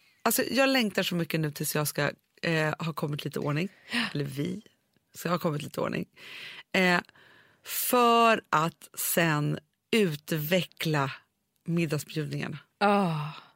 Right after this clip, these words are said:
Speaker 1: För, alltså, du och jag har skrivit en bok som heter Middagsparty.
Speaker 2: Ja, men,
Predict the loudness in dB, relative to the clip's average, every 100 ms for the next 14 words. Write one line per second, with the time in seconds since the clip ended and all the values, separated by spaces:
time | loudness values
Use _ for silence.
0 | _ _ 0 2 2 2 2 4 4 4
1 | 2 2 0 0 -2 -2 0 2 0 0
2 | -2 0 -4 -6 _ _ -6 -2 0